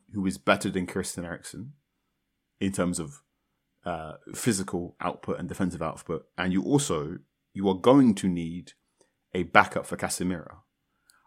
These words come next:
And I don't think you can get both of those players in the same window, so you should probably get the person to stand next to Casemiro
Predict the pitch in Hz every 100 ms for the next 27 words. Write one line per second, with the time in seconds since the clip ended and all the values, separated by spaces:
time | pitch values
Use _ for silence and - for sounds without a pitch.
0 | _ - 80 - 110 95 98 92 92 76
1 | 87 87 - 80 - 80 73 76 - 78
2 | 78 73 - - - - 76 - - 90
3 | 78 80 78 82 80 78 73 - 82 78
4 | 78 - - 80 - 73 73 -